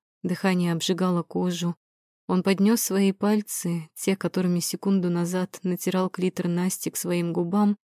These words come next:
и облизал их. Это было отвратительно, порочно, но безумно красиво.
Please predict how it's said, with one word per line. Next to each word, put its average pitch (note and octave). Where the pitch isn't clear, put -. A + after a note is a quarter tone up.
и F#3
облизал G3
их. -
Это -
было G3
отвратительно, F3+
порочно, F3+
но F3
безумно G3
красиво. E3+